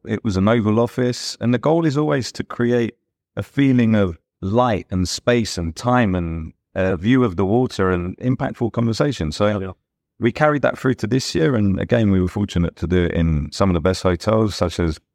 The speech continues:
Speaker 1: the Ritz-Carlton in the I F C. And then we finished the other day at the, uh, at the Capitol Club,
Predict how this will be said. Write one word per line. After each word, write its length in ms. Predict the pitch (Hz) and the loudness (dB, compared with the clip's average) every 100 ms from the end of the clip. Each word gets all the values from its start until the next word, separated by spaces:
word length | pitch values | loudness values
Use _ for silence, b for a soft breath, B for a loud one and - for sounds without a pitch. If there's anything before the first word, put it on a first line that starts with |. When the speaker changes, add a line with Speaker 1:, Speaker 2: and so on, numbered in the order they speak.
| _ _ _ _ _ _ _ | _ _ _ _ _ _ _
Speaker 1:
the 80 | 95 | -2
Ritz-Carlton 520 | 98 95 110 113 101 | -2 0 0 0 2
in 80 | 98 | 0
the 120 | 98 | 2
I 120 | 95 | 2
F 80 | 95 | 0
C. 340 | - 135 131 113 | -2 0 2 2
And 160 | 92 | 2
then 380 | 92 92 95 98 - | 0 -2 -4 -10 -10
we 340 | 90 92 87 | -2 -2 -2
finished 520 | 85 - 104 95 - - | -4 0 0 0 -6 -6
the 120 | 95 | 0
other 160 | 101 95 | 2 2
day 240 | 104 104 | 0 0
at 120 | 95 - | 0 -2
the, 260 | - 87 87 | -2 0 2
uh, 420 | 87 85 85 - | 2 2 2 0
at 60 | 95 | -2
the 60 | |
Capitol 300 | - - 90 | -2 -2 -2
Club, 180 | 69 73 | -4 -8